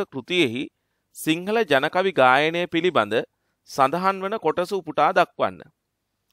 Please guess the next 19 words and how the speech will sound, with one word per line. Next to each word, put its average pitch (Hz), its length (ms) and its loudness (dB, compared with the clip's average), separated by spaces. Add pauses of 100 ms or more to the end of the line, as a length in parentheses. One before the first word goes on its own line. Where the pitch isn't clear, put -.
(340)
සීහල 160 520 2
දීපේ 135 540 -2 (600)
මග්ග 120 440 0
පස්සේ 143 540 0
සස්සං 147 680 0
රක්ඛන්තියා 131 920 2 (460)
සීහල 170 540 2
වේටිකාය 143 760 0 (460)
සීහල 156 480 2
කෙනෙව 160 420 0 (180)
ජාති 135 400 2
ජරා 143 380 4
මරණ 135 420 2 (420)
පටිසංයුත්තං 156 1120 2 (460)
ගීතිකං 151 720 0 (680)
ගායන්තියා 135 880 4
සද්දං 131 640 2
සුත්වා 185 560 0
මග්ගං 131 580 0